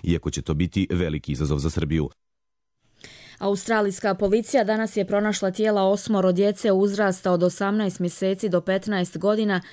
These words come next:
Speaker 2: koji su preminuli od rana zadobijenih nožem u gradu Cairns, dok je žena od trideset četiri godine zadobila teške povrede nožem. Policajci su na licu mjesta zatekli tijela djece i ženu sa teškim povredama na grudima.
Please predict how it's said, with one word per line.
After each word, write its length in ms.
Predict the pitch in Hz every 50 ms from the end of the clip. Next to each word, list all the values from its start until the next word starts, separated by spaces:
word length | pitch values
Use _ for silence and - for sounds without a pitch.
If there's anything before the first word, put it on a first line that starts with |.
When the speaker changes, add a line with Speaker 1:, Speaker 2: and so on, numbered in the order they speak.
| - - - -
Speaker 2:
koji 160 | 302 311 262
su 140 | - 262 214
preminuli 520 | - 220 202 202 208 220 233 233 208 185
od 140 | 170 165 170
rana 360 | 190 202 202 196 196 185 180
zadobijenih 640 | 175 185 165 180 170 175 190 190 185 180 175 - 190
nožem 400 | 190 190 196 196 190 202 185 175
u 40 | 160
gradu 360 | 175 185 190 190 175 180 175 -
Cairns, 400 | - 202 190 175 175 160 - - - - - - - _
dok 180 | 185 214 202 220
je 80 | 202
žena 440 | 180 196 220 226 226 226 208 190 180
od 180 | 175 165 160 _
trideset 480 | - 180 190 196 190 190 196 175 -
četiri 300 | - 202 202 202 185 180
godine 380 | 156 175 190 202 214 202 196 180
zadobila 520 | 170 190 185 180 190 180 180 180 175 175
teške 340 | 170 - 185 185 185 - 180
povrede 380 | - 190 180 170 175 156 170 165
nožem. 380 | 170 175 175 175 165 180 160 151 - - - - - -
Policajci 480 | - 226 226 - - 240 240 247 240 247
su 140 | 220 - 226
na 120 | 208 202
licu 300 | 196 214 220 214 - 214
mjesta 320 | 196 202 214 196 - 190 180
zatekli 440 | 190 196 202 190 214 196 - 180
tijela 280 | 165 - 208 202 190 180
djece 380 | 170 180 190 196 - - 202 180
i 40 |
ženu 240 | 170 175 190 190 190
sa 140 | 185 - 170
teškim 380 | - 196 190 185 - - 175 165
povredama 500 | 190 185 175 180 165 170 175 170 175 170
na 100 | 175 175
grudima. 460 | 170 175 180 175 165 175 165 160